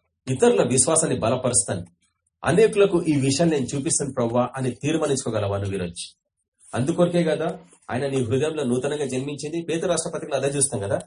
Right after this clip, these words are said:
తెల్లవారి వేకువ చుక్క ఉదయించినట్లే ఆయన హృ-, నీ హృదయంలో ఉదయించాలా. అసలైన క్రిస్మస్ పండగ అది. అసలైన పుట్టింది డిసెంబర్ లో కానే కాదు.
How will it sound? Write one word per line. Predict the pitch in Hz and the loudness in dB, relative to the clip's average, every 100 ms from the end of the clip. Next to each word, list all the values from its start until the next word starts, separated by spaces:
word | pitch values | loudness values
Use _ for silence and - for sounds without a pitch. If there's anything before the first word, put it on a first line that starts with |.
| _ - - - | _ -18 -8 0
తెల్లవారి | 123 170 170 147 | 4 6 4 4
వేకువ | 127 127 143 | 2 4 0
చుక్క | 131 120 139 | 0 -2 0
ఉదయించినట్లే | 123 127 123 127 - 131 | 2 2 0 0 -2 -4
ఆయన | 123 | -2
హృ-, | 113 120 | -2 -2
నీ | 139 | 2
హృదయంలో | 123 123 131 160 | 4 4 4 4
ఉదయించాలా. | 120 127 123 120 107 | 2 4 2 2 0
అసలైన | - 117 143 147 | 0 0 2 0
క్రిస్మస్ | - 135 139 139 | 0 -2 0 0
పండగ | 135 135 127 | 2 4 4
అది. | 123 127 - _ _ - | 2 0 -4 _ _ -2
అసలైన | 113 147 143 | 2 2 2
పుట్టింది | - 139 170 170 156 - - _ - | 2 2 6 4 4 -4 -18 _ -2
డిసెంబర్ | 131 143 139 135 | 0 2 2 0
లో | 120 | 0
కానే | 110 120 131 | 0 0 2
కాదు. | 120 85 - | 0 -2 -6